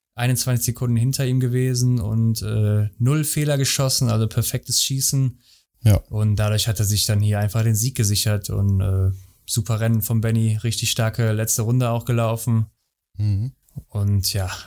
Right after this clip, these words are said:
Speaker 1: richtig gut einfach. Und damit hatten wir jetzt mal einen anderen Sieger außer Johannes Tinges Bö und Martin Foucault.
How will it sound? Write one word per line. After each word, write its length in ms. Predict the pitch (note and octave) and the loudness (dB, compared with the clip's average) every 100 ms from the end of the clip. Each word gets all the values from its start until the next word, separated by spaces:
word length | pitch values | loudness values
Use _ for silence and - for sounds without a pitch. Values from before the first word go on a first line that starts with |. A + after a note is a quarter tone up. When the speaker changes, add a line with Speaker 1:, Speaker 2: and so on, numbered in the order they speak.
| - - | -18 -6
Speaker 1:
richtig 300 | G2+ - - | -4 -2 -2
gut 160 | A#2 G#2 | 0 0
einfach. 500 | G#2+ A2 - A2 G2+ | 0 0 0 0 0
Und 480 | G#2+ G#2 G#2 G2 - | 0 2 2 0 -2
damit 220 | G#2 G#2 | -2 0
hatten 200 | A2+ - | 0 0
wir 100 | A2 | 0
jetzt 180 | A2 - | 2 0
mal 80 | A#2+ | 0
einen 100 | A2+ | 0
anderen 300 | A#2 B2+ A#2+ | 0 0 2
Sieger 400 | A2+ A#2+ A#2+ A2+ | 0 2 2 0
außer 400 | A#2 A#2 B2+ A#2+ | 0 -2 0 0
Johannes 360 | A#2 A#2 A#2+ A2+ | 0 -2 -2 -2
Tinges 320 | - A#2 A2 | 0 0 0
Bö 160 | A2+ A#2+ | -2 0
und 80 | A#2+ | 0
Martin 320 | A2+ A#2+ A#2 | 0 0 -2
Foucault. 500 | A#2 - B2+ C#3 | -2 -2 0 0